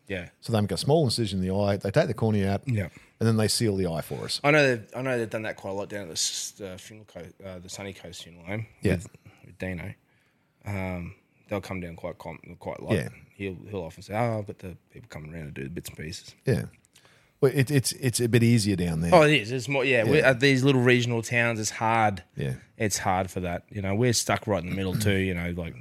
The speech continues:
Speaker 1: mm, the next
Speaker 2: Yeah.
Speaker 1: available is in Townsville,
Speaker 2: Townsville or
Speaker 1: or,
Speaker 2: something. Yeah,
Speaker 1: yeah,
Speaker 2: yeah.
Speaker 1: or, or Brisbane. Have you got another beer there, mate? Or
Speaker 2: Yeah.
Speaker 1: Ken, you go. I'll have a beer while you answer this next one. Uh, Shari. Question from Shari.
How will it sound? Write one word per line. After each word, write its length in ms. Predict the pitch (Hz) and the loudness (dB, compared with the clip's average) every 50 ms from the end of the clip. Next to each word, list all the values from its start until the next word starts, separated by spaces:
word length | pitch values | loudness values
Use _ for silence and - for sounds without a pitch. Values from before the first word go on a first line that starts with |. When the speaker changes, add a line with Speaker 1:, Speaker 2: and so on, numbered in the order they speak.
| - - | -16 -14
Speaker 1:
mm, 160 | - 95 - - - - _ _ _ _ _ _ 104 | -12 -12 -12 -14 -18 -20 _ _ _ _ _ _ -10
the 80 | 107 | -6
next 300 | 104 101 98 - - - | -4 -4 -4 -4 -4 -2
Speaker 2:
Yeah. 80 | 98 90 | -2 0
Speaker 1:
available 240 | 92 90 87 87 92 | 0 0 -2 -4 -6
is 100 | 90 95 | -6 -6
in 320 | 92 87 90 - 92 85 | -8 -8 -8 -10 -10 -10
Townsville, 280 | - - 120 104 101 101 | -6 -4 -2 0 0 0
Speaker 2:
Townsville 280 | 98 101 101 98 87 82 | 0 0 0 -2 -2 -2
or 40 | |
Speaker 1:
or, 40 | 80 | -2
Speaker 2:
something. 320 | 90 - 87 82 85 85 87 | 0 -2 -2 -2 -2 -2 2
Yeah, 180 | 98 101 95 | 4 4 6
Speaker 1:
yeah, 200 | 95 95 92 87 90 | 6 4 4 2 0
Speaker 2:
yeah. 160 | 85 80 78 - | -2 -2 -4 -4
Speaker 1:
or, 60 | 90 90 | -8 -8
or 20 | |
Brisbane. 340 | 87 95 98 98 98 98 90 - | -6 -4 -4 -4 -4 -6 -8 -8
Have 460 | - - - - - - _ _ - | -12 -18 -20 -20 -20 -20 _ _ -2
you 80 | 151 | 0
got 60 | 151 131 | 2 2
another 140 | 120 107 95 | 0 0 -2
beer 180 | - 90 92 98 | -4 -6 -6 -6
there, 140 | 117 123 120 | -6 -8 -8
mate? 200 | 120 127 - 127 | -10 -10 -12 -12
Or 80 | 110 101 101 _ _ _ - | -14 -16 -20 _ _ _ -4
Speaker 2:
Yeah. 120 | 135 147 127 - - - - _ _ _ _ _ _ _ - - - | -2 -2 -2 -4 -8 -20 -20 _ _ _ _ _ _ _ -18 -10 -6
Speaker 1:
Ken, 280 | - 110 104 104 104 | -4 -2 -2 -2 -2
you 100 | 110 123 | 0 2
go. 180 | 123 117 107 107 - | 4 4 2 2 2
I'll 240 | 113 113 117 113 107 - - - - - | 2 4 4 2 0 -4 -14 -18 -10 -6
have 160 | 113 110 98 | -4 -4 -2
a 40 | 90 | -2
beer 200 | 92 98 98 95 | 0 0 0 0
while 120 | 92 92 90 | 0 -2 -2
you 140 | 90 87 - _ _ _ _ _ _ - - | -4 -4 -8 _ _ _ _ _ _ -20 -12
answer 300 | - 104 95 87 - 104 | -10 -8 -8 -8 -8 -10
this 220 | 90 85 - - - - _ - | -10 -10 -12 -12 -14 -16 _ -10
next 180 | 104 92 - - | -10 -8 -8 -8
one. 120 | 127 - - _ _ _ _ - - | -10 -10 -10 _ _ _ _ -8 -4
Uh, 1080 | 123 123 123 123 123 120 120 123 120 120 117 120 120 117 117 117 117 117 117 113 104 - - - - - - _ _ _ _ _ _ _ _ _ _ _ _ _ _ _ _ _ _ _ _ _ _ _ _ _ _ _ _ _ | -2 -2 0 0 2 2 2 2 2 2 2 2 2 2 2 2 2 0 0 -2 -4 -6 -10 -16 -18 -20 -20 _ _ _ _ _ _ _ _ _ _ _ _ _ _ _ _ _ _ _ _ _ _ _ _ _ _ _ _ _
Shari. 520 | - - - 135 127 127 117 101 87 - - _ _ _ _ _ _ _ _ _ _ _ - - - _ _ _ _ _ _ _ _ _ _ _ _ _ _ - - - - - - | -6 0 2 4 4 4 4 2 0 -4 -8 _ _ _ _ _ _ _ _ _ _ _ -20 -20 -20 _ _ _ _ _ _ _ _ _ _ _ _ _ _ -14 -14 -14 -14 -8 -4
Question 320 | - 120 - - - 107 | -2 0 0 -2 -2 -6
from 160 | - - 107 | -8 -8 -6
Shari. 500 | 95 - - 101 95 85 57 53 - - | -4 -2 -2 0 -2 -2 -4 -6 -10 -12